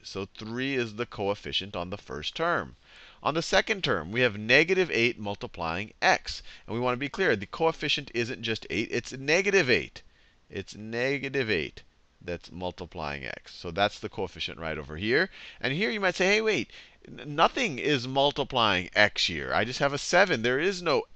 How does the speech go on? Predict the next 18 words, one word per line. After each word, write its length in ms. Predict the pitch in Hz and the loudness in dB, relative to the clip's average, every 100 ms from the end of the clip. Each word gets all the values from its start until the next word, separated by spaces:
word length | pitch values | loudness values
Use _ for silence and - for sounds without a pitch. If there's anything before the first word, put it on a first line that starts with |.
| - | 4
x. 280 | 120 - | 4 4
Seven 300 | - 143 147 | 0 0 0
isn't 220 | 143 135 131 | -4 -6 -6
being 140 | 139 | -4
multiplied 540 | 160 - - 110 95 | -4 -6 0 2 2
by 180 | 78 78 - | 0 -2 -2
x." 300 | 95 - - - - - | -4 -4 -12 -14 -12 -6
But 100 | 135 | -4
you 120 | 160 - | -4 -4
can 480 | 190 190 247 233 208 - | 0 2 2 0 -6 -6
think 200 | 233 214 | -4 -4
of 140 | 127 | 0
this 240 | 110 127 | 2 2
as 220 | 117 127 110 110 | 0 -2 -4 -12
seven 520 | - 170 165 175 170 | -4 2 2 2 -2
being 200 | 147 143 | -2 0
multiplied 760 | 127 131 143 - 92 92 117 110 | 0 0 -4 -2 4 4 4 2
by 320 | 92 98 | 4 4